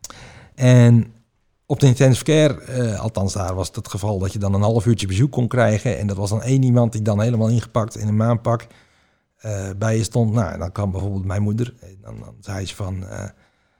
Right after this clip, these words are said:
"Ja, je bent in Brussel en, ehm, wij zijn hier nu ook. Weet je wel, wij slapen hier nu ook." Want, eh, voor hen, zij hebben besloten toen ik bijkwam dat zij in die periode,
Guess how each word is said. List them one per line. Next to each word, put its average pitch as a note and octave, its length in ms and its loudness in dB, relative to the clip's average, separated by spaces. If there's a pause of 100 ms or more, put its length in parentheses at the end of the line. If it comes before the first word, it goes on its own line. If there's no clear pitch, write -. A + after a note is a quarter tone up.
(300)
"Ja, A2+ 140 -6
je F2+ 140 -4
bent G2 180 0
in G2 80 -2
Brussel C#3 640 4
en, F2 340 -4
ehm, E2 500 -8 (480)
wij G#2+ 260 -4
zijn G2 200 -2
hier G2+ 140 0
nu G2 180 -2
ook. D3+ 380 0
Weet F#2+ 200 -10
je F#2+ 60 -10
wel, G2 200 -4
wij G2+ 160 -2
slapen G#2 360 -2
hier G2+ 100 0
nu G2 160 0
ook." C#3+ 300 -2
Want, F#2 260 -8
eh, F#2+ 200 -8
voor G#2 220 -10
hen, G2 240 -4 (260)
zij G#2 180 -6
hebben G2 180 -4
besloten G2+ 380 -6
toen G#2 120 -2
ik G2 100 -4
bijkwam G2 460 -2
dat - 120 -6
zij G#2 300 -2 (440)
in G#2+ 80 -12
die G#2+ 100 -4
periode, G2+ 540 0